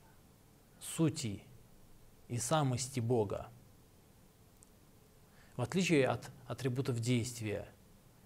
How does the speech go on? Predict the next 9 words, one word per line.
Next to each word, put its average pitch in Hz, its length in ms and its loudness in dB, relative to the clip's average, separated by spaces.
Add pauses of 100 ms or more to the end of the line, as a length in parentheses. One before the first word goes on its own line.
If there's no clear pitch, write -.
(140)
приписывая 165 560 4
которые 143 360 2
мы 170 300 2 (320)
в - 80 -14
той 156 180 8
или 135 60 6
иной 135 180 4
мере 175 420 6 (120)
оглядываемся, 120 1200 4